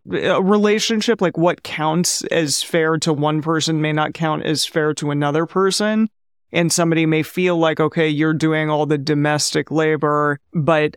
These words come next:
I am contributing so much financially and have to go to work every day." That's more of, like, a, a very <laughs> olden day view of how people would contribute to relationships. But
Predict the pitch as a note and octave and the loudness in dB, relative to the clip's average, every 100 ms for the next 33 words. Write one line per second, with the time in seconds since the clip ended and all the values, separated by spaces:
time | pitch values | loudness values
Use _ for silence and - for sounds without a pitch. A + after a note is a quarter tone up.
0 | - D#3+ D#3+ D#3 D3+ D3+ D3 E3 - E3 | 0 2 2 2 0 0 2 0 2 0
1 | D3+ D3+ C#3+ D#3+ D3+ C#3 D#3 D3+ D3+ D3+ | 0 0 0 0 -2 -2 -2 0 0 -2
2 | D3+ D3+ D3 D3+ C#3 D3 D3 D3 D3+ G3+ | -2 -2 0 -2 -2 -2 0 0 2 2
3 | G3 F#3 E3 E3 D#3 D#3+ D#3 D#3 - _ | 2 0 0 0 2 2 2 0 -4 _
4 | _ _ D#3 D3+ D#3+ D3 C#3+ D3 C#3+ D3 | _ _ -4 -2 0 0 0 0 0 -2
5 | C#3+ C#3+ - - C3+ D3 C#3+ C#3+ C#3+ C#3 | -4 -8 -8 -4 -2 0 0 0 0 -2
6 | - E3+ C#3+ - - D#3 D#3+ D#3 D#3 D#3 | -2 0 0 0 0 2 2 2 2 2
7 | D3 D#3 D3+ D3+ D3+ D3+ D3+ D3+ - E3 | 2 0 2 0 2 2 2 0 -4 -2
8 | E3+ D3+ D3+ D3 C#3+ D#3+ D3+ D#3+ D3+ - | 0 2 2 0 0 -2 0 0 0 -2
9 | D3 D3 D3 D3 - D3+ - D3+ - - | -2 0 0 0 0 0 0 -2 -2 -2
10 | D#3 D3 | 0 0